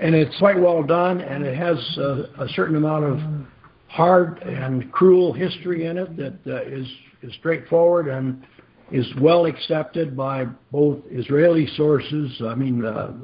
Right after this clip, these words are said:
uh, anti-Zionist Jewish sources, I should say, and by Palestinian sources and general historians.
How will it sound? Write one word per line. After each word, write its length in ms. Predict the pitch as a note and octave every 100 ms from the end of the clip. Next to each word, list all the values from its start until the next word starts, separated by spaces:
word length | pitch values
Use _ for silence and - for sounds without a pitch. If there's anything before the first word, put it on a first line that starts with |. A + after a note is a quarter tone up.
| - C3
uh, 200 | A#2+ - - _ -
anti-Zionist 880 | C3 C#3 A2+ B2 D3+ D#3 C3 F2 F#2+
Jewish 340 | C#3 D#3+ B2 -
sources, 380 | A#2 G2 C3
I 160 | A#2 G#2
should 200 | A#2+ G#2+
say, 320 | - A#2 B2+ B2+ _ _ _ - - _ _ -
and 300 | C#3+ D3+ C3+
by 280 | C3+ B2+ C#3+
Palestinian 760 | G#2+ D3 D#3 C3 D3+ D3+ D3 B2+
sources 460 | C#3+ C3+ C#3+ D3 C#3
and 400 | C#3 C#3 C#3 A2
general 360 | C3+ D#3 D3+
historians. 680 | D3+ - E3+ G3+ A#2 G2